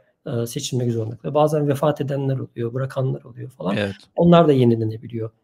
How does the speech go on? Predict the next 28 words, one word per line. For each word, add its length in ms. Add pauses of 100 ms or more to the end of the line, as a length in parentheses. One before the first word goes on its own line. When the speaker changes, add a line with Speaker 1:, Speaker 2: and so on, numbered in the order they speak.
Speaker 1:
senatoda 560
veya 140
Speaker 2:
Peki, 120
Speaker 1:
mecliste. 340
Speaker 2:
kritik 320
bir 60
soru 300
sorayım 360
tam 240
şurada, 360 (280)
tam 260
bu 100
noktada. 540 (140)
Şimdi 680
bunlar 640
bu 80
kadar 340
değişken 640
ve 460
dengeleri, 880 (220)
e, 40 (160)
farklı 640
kılabiliyorken 880
başkanın 600 (600)
seçilmesi 960 (1000)
ne 260
kadar 280
önem 380